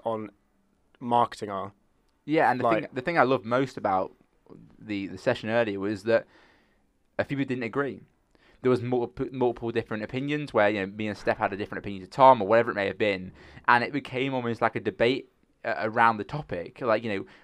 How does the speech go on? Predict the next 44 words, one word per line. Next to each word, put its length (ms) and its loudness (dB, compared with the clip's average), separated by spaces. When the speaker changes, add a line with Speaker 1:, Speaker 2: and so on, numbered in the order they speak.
Speaker 2:
where 280 4
is 240 -2
Facebook 380 -4
A 160 0
I 200 2
gonna 200 -6
go? 460 4
Is 200 -2
data 380 -2
a 60 -2
good 240 -12
thing? 380 0
These 200 2
are 60 0
all 160 6
questions 380 0
that 100 -4
were 80 -4
debated 460 -2
on 260 2
the 80 0
actual 440 -2
podcast, 680 0
and 160 4
it, 140 -6
it 180 0
made 220 2
a 40 -6
debate 340 4
on 140 2
the 60 -4
show 180 2
itself, 320 4
which 120 -2
made 120 0
it 100 0
very, 220 6
very 220 2
great 280 0
for 140 -6
the, 140 -4
for 180 -8
the 100 -6
viewer, 460 0